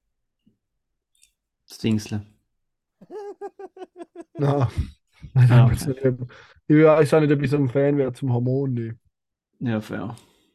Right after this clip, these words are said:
Speaker 2: Medikament, ja. Hormon, weiss nicht.
Speaker 1: Wenn's jetzt, äh, so, äh, äh, wie so eine Pille für den Mann würde geben?
Speaker 2: Äh,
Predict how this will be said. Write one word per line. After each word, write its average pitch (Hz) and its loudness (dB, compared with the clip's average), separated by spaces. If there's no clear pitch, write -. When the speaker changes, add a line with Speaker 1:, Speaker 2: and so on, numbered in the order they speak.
Speaker 2:
Medikament, 165 2
ja. 156 2
Hormon, 160 -2
weiss 139 -10
nicht. 110 -12
Speaker 1:
Wenn's 123 0
jetzt, 123 -2
äh, 131 6
so, 131 6
äh, 123 4
äh, 107 -2
wie 123 -2
so 143 -4
eine 127 2
Pille 135 0
für 120 -6
den 110 0
Mann 123 0
würde 135 -8
geben? 139 -10
Speaker 2:
Äh, 120 -4